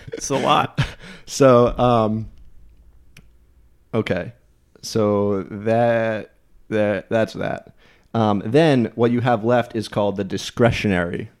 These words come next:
Speaker 2: budget. Um, discretionary spending, we have one point four trillion dollars for discretionary spending.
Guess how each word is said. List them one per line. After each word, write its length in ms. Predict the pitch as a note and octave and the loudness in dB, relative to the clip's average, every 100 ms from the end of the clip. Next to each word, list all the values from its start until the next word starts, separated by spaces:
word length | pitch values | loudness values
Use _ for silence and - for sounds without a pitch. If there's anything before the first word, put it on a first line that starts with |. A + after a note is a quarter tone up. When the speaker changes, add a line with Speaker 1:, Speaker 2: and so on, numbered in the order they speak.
| - | -12
Speaker 2:
budget. 380 | B2 A2+ - - - _ _ _ _ _ _ _ | -6 -6 -8 -16 -20 _ _ _ _ _ _ _
Um, 160 | - F#2+ | -14 -10
discretionary 600 | G#2+ - B2 A#2+ A#2+ G#2+ | -10 -4 -2 -2 -2 -4
spending, 560 | - G#2+ G2+ G2 G2 - | -2 -4 -2 -2 -4 -4
we 100 | G#2+ | -2
have 240 | G2 - - | -2 -6 -8
one 260 | G#2 B2+ | -2 -2
point 360 | B2+ - A#2 G2 | -2 -2 -2 -2
four 540 | - - G#2 G2 G2+ _ _ _ _ _ _ _ _ | -8 -4 0 0 -4 _ _ _ _ _ _ _ _
trillion 380 | - A2+ G2 F#2+ | -4 -2 0 -2
dollars 540 | F#2 F2 F2+ - - - _ - - _ | -4 -4 -6 -10 -18 -20 _ -20 -20 _
for 260 | - G2+ G2+ G#2 | -10 -8 -6 -8
discretionary 880 | G#2 A2+ - F#2 - G2+ - - A2 _ _ | -12 -8 -2 -2 -2 -2 -2 -4 -8 _ _
spending. 460 | - - G2 - | -16 -10 -10 -12